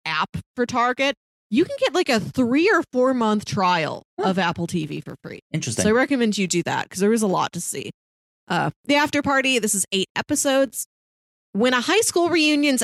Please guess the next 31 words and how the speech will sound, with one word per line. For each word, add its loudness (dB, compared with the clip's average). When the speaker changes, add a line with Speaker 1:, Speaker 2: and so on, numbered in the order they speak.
Speaker 1:
after 0
party 0
ends 2
in 2
a 4
stunning 2
death, 0
everyone 2
is -2
a 2
suspect. -4
A -2
detective 2
grills 2
the 0
former 2
classmates -2
one 0
by 2
one, 0
uncovering -2
potential -2
motives 2
as -2
each -10
tells -2
their 2
version 0
of -2
the -6
story, -2